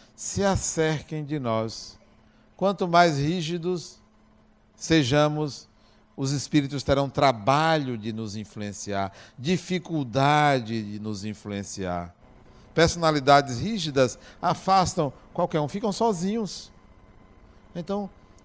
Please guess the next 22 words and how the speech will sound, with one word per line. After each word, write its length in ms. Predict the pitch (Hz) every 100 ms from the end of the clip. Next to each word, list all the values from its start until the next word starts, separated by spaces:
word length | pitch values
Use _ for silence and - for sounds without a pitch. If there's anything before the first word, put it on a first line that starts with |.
| -
quando 200 | - 190
a 40 | 180
gente 200 | 151 -
pensar 440 | 165 127 143 131
em 240 | 127 113 98 - - - -
influência 920 | 160 165 - 143 131 147 196 220 - 190
espiritual, 1000 | - 190 180 160 160 160 156 160 160 151 - - -
vamos 240 | 151 156
liberar 400 | 147 139 139 139
a 100 | 127
mente 440 | 117 127 139 -
para 340 | 117 131 123 117
captar 800 | - 117 - - 127 143 170 147 - - - - - - -
toda 540 | 196 226 202 202 202 -
a 120 | 165
possibilidade 1040 | - 156 160 - 143 131 117 135 143 135
de 360 | 123 123 123 120
ideia, 720 | 135 123 95 107 104 101 101 95 - -
todo 200 | 226 190
tipo 240 | 165 156
de 120 | 123 117
ideia, 500 | 95 107 104 104